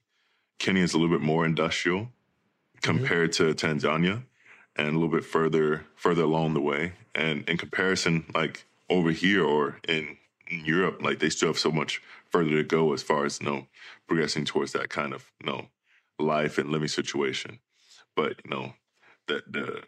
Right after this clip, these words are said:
Speaker 1: the positivity and the, the light that they bring, you know, the,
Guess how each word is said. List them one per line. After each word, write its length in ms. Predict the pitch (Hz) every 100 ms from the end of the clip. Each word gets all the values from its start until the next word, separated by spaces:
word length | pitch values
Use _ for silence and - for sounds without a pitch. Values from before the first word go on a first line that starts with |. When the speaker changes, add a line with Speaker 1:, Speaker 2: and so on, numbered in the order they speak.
| _
Speaker 1:
the 80 | -
positivity 800 | - 92 87 78 - 92 85 73
and 180 | 71 71
the, 180 | 71
the 120 | 71 69
light 320 | 69 78 71
that 140 | 73
they 120 | 73
bring, 500 | 69 73 71 67 62 _ - - _ -
you 80 |
know, 100 | 73
the, 300 | 69 65 -